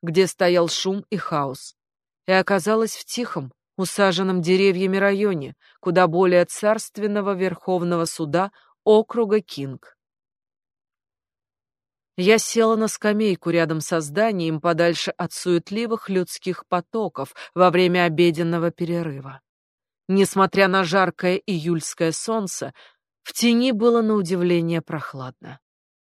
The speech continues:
Надо готовиться к суду. Очевидный следующий шаг. Как бы меня ни раздражал Пол,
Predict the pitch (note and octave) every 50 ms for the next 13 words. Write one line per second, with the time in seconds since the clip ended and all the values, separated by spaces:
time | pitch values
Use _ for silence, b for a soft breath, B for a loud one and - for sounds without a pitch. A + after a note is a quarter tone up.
0 | _ _ _ _ _ _ _ _ _ _ _ - E3 E3+ F#3 G3 G#3+ A#3 A#3+ A3+
1 | B3 G#3+ A3+ A#3 G#3+ - - F3 E3+ E3+ D#3+ E3+ - - - E3+ - - - -
2 | E3 D#3+ D3+ C#3+ C#3+ C#3 C3+ C3 _ _ _ _ - F3+ F3 - - - F3+ F3+
3 | E3 F#3 G3+ G#3 F3+ G#3 A3+ A3+ G#3 - - F3 D#3+ D#3 C#3+ D3 D3 C#3 - -
4 | D3+ C3+ - - - C3+ A2 A#2+ - _ _ _ _ _ _ _ _ _ _ _
5 | _ _ _ - A3 G#3+ G#3+ G#3+ F#3 E3 E3 G3 G3 G3 G3 G3 G3 G3 F#3+ F#3+
6 | F#3 F#3 F3+ E3+ D#3 D3 E3+ F3+ F3 D3+ F3 F3+ E3+ D3 - _ D#3+ D#3+ E3 E3+
7 | F3+ G#3